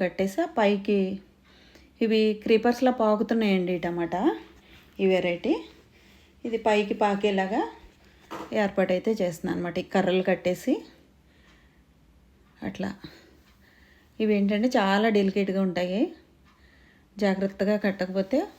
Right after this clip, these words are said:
కొమ్మలు విరిగిపోతుంటాయి అన్నమాట. మంచి పూత దశలో ఉంది, పి-, పూత పింద దశలో ఉందన్నమాట ఇది. నాకు వీలవక నేను ఎప్పటివరకు అట్లా వదిలేసాను వాటిల్ని. ఇప్పుడు ఏంటంటే కర్రలో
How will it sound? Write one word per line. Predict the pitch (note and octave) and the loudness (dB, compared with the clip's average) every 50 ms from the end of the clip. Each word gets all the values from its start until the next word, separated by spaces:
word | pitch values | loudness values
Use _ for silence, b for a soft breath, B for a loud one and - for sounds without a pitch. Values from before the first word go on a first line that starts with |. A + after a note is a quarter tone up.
| - - - | -20 -6 -4
కొమ్మలు | G#3+ G3 F#3+ F#3 F#3 F#3+ G3 | -2 -2 0 0 0 0 0
విరిగిపోతుంటాయి | G3 F#3+ F#3 F3+ F3 F#3 F3+ F3+ F3+ F3 E3 F3+ F3+ E3+ | 0 0 0 -2 -2 -2 -2 -2 -4 -8 -6 -8 -8 -8
అన్నమాట. | E3 E3 E3+ E3+ D#3+ - - - - B B B B B B B B _ - G3+ | -6 -8 -8 -10 -10 -14 -16 -16 -20 B B B B B B B B _ 0 0
మంచి | F#3+ F#3+ F#3+ - G#3+ G3+ - | 2 2 2 -2 -4 -2 0
పూత | G3 G3 G3 G#3 G3+ G3+ | 0 0 2 2 2 2
దశలో | G3+ G3 G3 - F#3 F#3+ G3 F#3+ | 0 0 0 -2 0 0 0 0
ఉంది, | F#3 F#3 G3+ A3+ B3 B3 | 0 0 0 0 -2 -2
పి-, | - G3 F3+ G3 - - - - - - - | -4 -4 -4 -4 -8 -12 -14 -16 -16 -6 -2
పూత | G3+ F#3+ F#3 F#3+ G3 G3 G3 G3 | 0 0 0 0 -2 -4 -2 -4
పింద | F#3+ F#3 F3+ F#3+ F#3+ F3+ F3+ | -6 -4 -2 -2 -2 -2 -4
దశలో | F3 E3 - - F3 F3+ F3+ E3+ | -6 -8 -8 -8 -8 -6 -4 -4
ఉందన్నమాట | E3 E3+ E3 E3 E3 E3 E3 E3 E3+ E3 | -4 -4 -2 -4 -4 -4 -4 -6 -6 -2
ఇది. | F#3+ C#4+ G#4+ A4+ - - - b b b b b b b b b b b b b _ _ _ - _ - _ - A#3+ G#3+ | -2 -2 -2 -2 -8 -16 -20 b b b b b b b b b b b b b _ _ _ -20 _ -20 _ -10 -4 -4
నాకు | G3+ G3 G3 F#3+ G3 | -4 -4 -2 0 0
వీలవక | G3 G3 G3 G3 G3 G3 - A3+ A#3+ | 2 2 4 2 2 0 -2 -4 -4
నేను | A3+ G#3+ G3 G3 | -2 -2 -2 -2
ఎప్పటివరకు | - F#3 G3 F#3+ F#3 F#3+ G3 F#3+ | -2 0 0 0 0 -2 -4 -6
అట్లా | F#3+ F3+ F3+ F3+ F3+ | -4 -4 -2 -2 -2
వదిలేసాను | F3+ F#3 G3 G3+ G3 G3 F#3 F3+ F3 F3+ | 0 2 2 0 0 0 -6 -6 -6 -8
వాటిల్ని. | E3+ D#3+ F3 - F3+ G3 C4 G4 A4 - - b b b b b b b b b b b b b b b _ _ _ _ G#3+ | -8 -8 -8 -6 -4 -2 -2 -2 -2 -6 -16 b b b b b b b b b b b b b b b _ _ _ _ -8
ఇప్పుడు | G3 G#3 G3 G3+ | -4 -2 0 2
ఏంటంటే | G3 F#3 F#3 G3 F#3+ G3 B3+ E4 F#4+ - - _ _ _ b b b b b b b b b b b _ _ _ - | 2 2 0 -2 -2 0 0 0 -2 -2 -10 _ _ _ b b b b b b b b b b b _ _ _ -2
కర్రలో | G#3+ G3 F#3 F#3+ F#3+ G3+ | 0 0 2 2 2 2